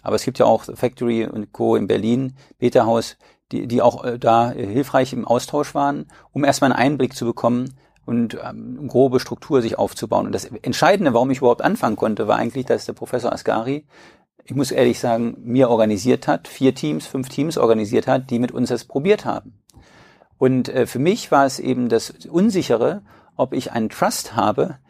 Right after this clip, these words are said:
dass die auch wirklich kommen. Weil was habe ich denn eigentlich als an-, was kann ich anbieten? Ich bin Briefmarken-Münzenhändler. Also, ähm, das, was ich eben gut kann, ist das Thema Vertrieb,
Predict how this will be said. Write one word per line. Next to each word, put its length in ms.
dass 140
die 100
auch 100
wirklich 280
kommen. 360
Weil 280
was 180
habe 100
ich 60
denn 100
eigentlich 200
als 120
an-, 260
was 160
kann 120
ich 120
anbieten? 360
Ich 80
bin 140
Briefmarken-Münzenhändler. 1160
Also, 360
ähm, 480
das, 200
was 140
ich 100
eben 160
gut 200
kann, 180
ist 140
das 100
Thema 260
Vertrieb, 560